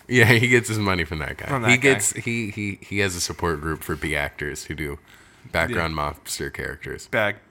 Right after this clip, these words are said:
Speaker 2: yeah, background mob work.
Speaker 1: Really reaching out to a, a wider audience with how specifically we're talking about, uh, Jungle
Speaker 2: Yeah,
Speaker 1: Gyms.
Speaker 2: some, some actually would say, uh, a smaller audience. Some would say that this is very,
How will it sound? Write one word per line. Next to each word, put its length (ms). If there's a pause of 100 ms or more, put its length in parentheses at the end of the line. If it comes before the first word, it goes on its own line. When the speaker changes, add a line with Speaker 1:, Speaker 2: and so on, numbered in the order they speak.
Speaker 2:
yeah, 160
background 460
mob 220
work. 120
Speaker 1:
Really 240
reaching 360
out 200
to 100
a, 560
a 80
wider 600
audience 640
with 140
how 180
specifically 880
we're 160
talking 460
about, 500
uh, 300 (180)
Jungle 320
Speaker 2:
Yeah, 220
Speaker 1:
Gyms. 40
Speaker 2:
some, 360
some 280
actually 380
would 200
say, 380
uh, 320 (160)
a 140
smaller 420
audience. 440
Some 180
would 100
say 200
that 160
this 180
is 180
very, 540